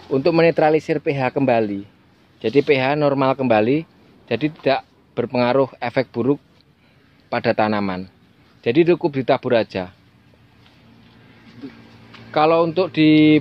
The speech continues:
pot atau planter bag yang terkena guyuran air hujan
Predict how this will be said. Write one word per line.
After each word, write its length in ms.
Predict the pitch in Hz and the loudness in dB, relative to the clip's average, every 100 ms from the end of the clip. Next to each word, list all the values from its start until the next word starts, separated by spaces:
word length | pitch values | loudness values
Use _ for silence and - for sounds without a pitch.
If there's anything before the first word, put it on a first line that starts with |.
| - | 2
pot 160 | 165 - | 0 2
atau 240 | 165 160 151 | 0 0 0
planter 240 | 147 135 - | 0 -2 -2
bag 240 | 101 110 - - - | -2 -2 -6 -18 -4
yang 240 | 117 117 | -2 0
terkena 400 | 113 113 123 120 | -2 -2 -2 -2
guyuran 400 | - 107 107 113 | -4 -2 -2 -2
air 160 | 110 107 | -4 -6
hujan 560 | 95 - 92 104 151 | -6 -4 -4 -4 -8